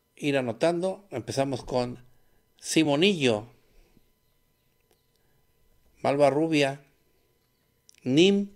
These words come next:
agregamos Nim, agregamos Ajalté. Ajalté es importante para este caso, entonces lo tenemos que anotar también.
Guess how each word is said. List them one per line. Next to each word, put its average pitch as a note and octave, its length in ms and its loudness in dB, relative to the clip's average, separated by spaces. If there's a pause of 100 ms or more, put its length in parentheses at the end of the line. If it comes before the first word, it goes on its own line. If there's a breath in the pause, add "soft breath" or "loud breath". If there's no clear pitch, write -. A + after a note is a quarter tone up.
(640)
agregamos G#2+ 540 -6
Nim, C3+ 240 -12 (2250)
agregamos A#2+ 800 -2
Ajalté. A#2+ 720 -4 (2750)
Ajalté G#2 400 -10
es A2+ 120 -14
importante F#2+ 600 -16
para - 200 -18
este - 180 -18
caso, B2 360 -8 (580)
entonces G2 240 -16
lo G#2+ 100 -8
tenemos G2 300 -14
que - 100 -16
anotar G2+ 300 -12
también. D#3+ 420 -6